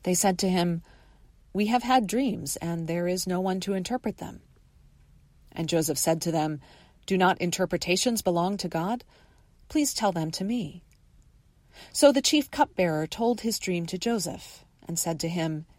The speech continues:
"In my dream there was a vine before me, and on the vine there were three branches. As soon as it budded, its blossoms came out, and the clusters ripened into grapes.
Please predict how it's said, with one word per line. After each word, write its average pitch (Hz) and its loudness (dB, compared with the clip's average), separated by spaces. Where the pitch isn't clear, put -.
"In 269 0
my 320 4
dream 208 2
there 190 4
was 202 0
a 226 0
vine 226 0
before 226 -4
me, - -12
and 175 -4
on 165 -2
the 165 0
vine 185 0
there 180 2
were 175 0
three 175 -4
branches. - -6
As 220 -2
soon 320 4
as 240 4
it 190 0
budded, 185 6
its 190 -2
blossoms 247 4
came 214 -2
out, 240 4
and 185 -2
the 180 -4
clusters 202 0
ripened 208 0
into 170 -6
grapes. - -8